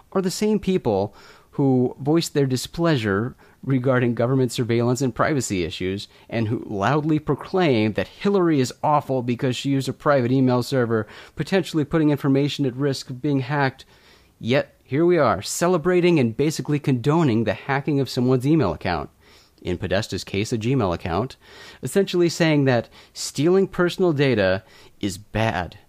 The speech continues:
unless it pertains to something we personally find interesting or important. I've honestly seen people responding that way, saying that because U F Os are, are an important issue,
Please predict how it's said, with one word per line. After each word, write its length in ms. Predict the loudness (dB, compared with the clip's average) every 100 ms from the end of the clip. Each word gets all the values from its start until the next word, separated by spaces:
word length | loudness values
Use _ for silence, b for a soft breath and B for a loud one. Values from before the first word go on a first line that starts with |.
| _ _ _ -6
unless 680 | -2 0 0 -2 0 0 0
it 140 | -2
pertains 500 | -2 -6 -2 0 0 -2
to 80 |
something 360 | -2 -2 0 -2
we 140 | -2
personally 420 | 0 -2 0 0 0
find 300 | 0 0 0
interesting 440 | -2 -4 -2 0
or 120 | 0
important. 600 | -2 -2 -2 -2 -6 -10 -20 -20 _ -20 b b -12
I've 140 | -10 -8
honestly 380 | -4 -4 0 0
seen 240 | 2 0
people 300 | 2 -2 0
responding 500 | -2 -4 -4 0 0
that 160 | 0 -2
way, 240 | -6 -10 B B B
saying 260 | -4 0 2
that 160 | 0
because 380 | -2 -2 -2 0
U 180 | 2 2
F 100 | 4
Os 300 | 2 2 2
are, 320 | 2 2 -2 -2
are 100 | 0
an 60 | 0
important 380 | 0 0 2
issue, 360 | 0 0 0